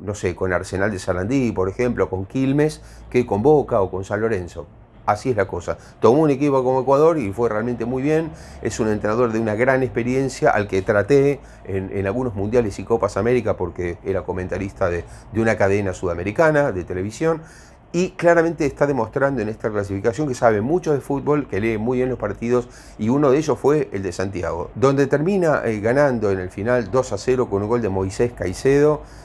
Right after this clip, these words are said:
pero créanme que fue una diferencia de mucho más. Creo que por lo menos de tres a cuatro goles. Pero la cantidad de goles que perdió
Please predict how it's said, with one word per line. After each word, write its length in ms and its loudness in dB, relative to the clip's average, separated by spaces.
pero 200 0
créanme 560 2
que 180 -2
fue 140 -4
una 100 2
diferencia 560 -2
de 80 0
mucho 300 -4
más. 400 -6
Creo 200 0
que 80 0
por 160 2
lo 100 6
menos 260 2
de 100 -2
tres 280 -4
a 80 -4
cuatro 280 -2
goles. 200 -4
Pero 180 2
la 160 2
cantidad 540 0
de 80 -2
goles 280 2
que 120 -6
perdió 480 -2